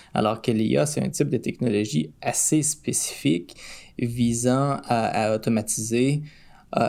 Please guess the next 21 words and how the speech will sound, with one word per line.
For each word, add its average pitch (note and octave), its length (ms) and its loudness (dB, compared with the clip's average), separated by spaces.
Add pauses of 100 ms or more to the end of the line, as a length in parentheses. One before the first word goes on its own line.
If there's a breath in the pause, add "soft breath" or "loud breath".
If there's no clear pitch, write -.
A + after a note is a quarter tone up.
certaines B2 480 0
dimensions B2 680 0
de D3 100 0
la C3 260 0
s-, - 300 -6 (280)
médecine C#3+ 400 2
ou, D#3 80 2
dans B2 120 2
mon A#2 180 2
cas, C#3 160 2
plus - 280 -8
particulièrement C3 580 0
de C3 60 2
la A2+ 80 4
santé A2+ 300 -2
publique. - 440 -6
Les A2+ 160 0
deux E3+ 280 4
peuvent E3+ 300 2
se - 180 0
recouper, C3+ 600 0